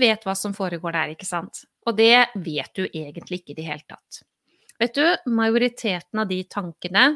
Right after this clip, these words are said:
eh, som er altså i antallet mellom sekstifem og åttifem tusen tanker, de går i loops. Og det kan det hende du forstår hvis du setter deg inn i din egen situasjon. Altså, hvilke tanker er det du har hatt i dag, som du også hadde i går, ikke sant? Og dagen før der, og uka før der og sånn.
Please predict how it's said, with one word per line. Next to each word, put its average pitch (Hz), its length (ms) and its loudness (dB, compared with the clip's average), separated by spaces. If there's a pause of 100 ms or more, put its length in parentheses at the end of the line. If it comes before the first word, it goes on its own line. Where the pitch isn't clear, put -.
eh, 202 280 -4
som 208 200 -2
er 247 300 4
altså 202 200 -2
i 202 60 -2
antallet 180 480 -4
mellom 175 280 -6
sekstifem 175 600 -8
og 175 140 -6
åttifem 175 380 -8
tusen 170 360 -6
tanker, 170 460 -2 (340)
de 190 320 -4
går 180 560 -2
i 220 80 -2
loops. - 560 -4 (320)
Og - 80 -6
det 233 160 0
kan 294 80 2
det 339 160 2
hende 214 240 0
du 214 160 0
forstår 214 400 -2
hvis 226 240 -4
du 240 80 0 (480)
setter 220 320 -2
deg 214 220 0
inn 196 100 -2
i 202 160 -4
din 220 160 0
egen 170 240 -6
situasjon. 240 640 -4
Altså, 254 160 -2
hvilke 233 320 -2
tanker 196 400 -4
er 190 80 -2
det 185 80 -4
du 175 80 -4
har 185 140 -4
hatt 175 260 -8
i 170 60 -12
dag, 233 340 0 (400)
som 220 240 2
du 208 60 0
også 175 340 -2
hadde 180 160 -6
i 156 80 -14
går, 226 380 -2
ikke - 160 -8
sant? 269 340 4
Og 190 80 -4
dagen 180 320 -4
før 156 160 -6
der, 226 480 0
og 175 80 -2
uka 175 320 -6
før 165 160 -6
der 156 240 -6
og - 60 -6
sånn. 277 180 -2